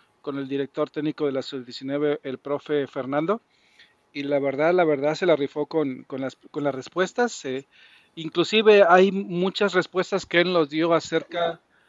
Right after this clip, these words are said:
de cómo son las formaciones, eh, cómo, y por qué a veces los técnicos deciden ciertas actividades o ciertas, eh, decisiones técnicas, ¿no?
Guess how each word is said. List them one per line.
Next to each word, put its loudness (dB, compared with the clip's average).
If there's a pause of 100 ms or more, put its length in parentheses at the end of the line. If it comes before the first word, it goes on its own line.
(380)
de 0
cómo -2
son -4
las 0
formaciones, -4
eh, -2
cómo, -6
y -4
por -2
qué 4
a 8
veces -2 (460)
los -6
técnicos 0
deciden -2
ciertas -6
actividades -2
o -10
ciertas, -8 (480)
eh, -4
decisiones -4
técnicas, -8
¿no? -8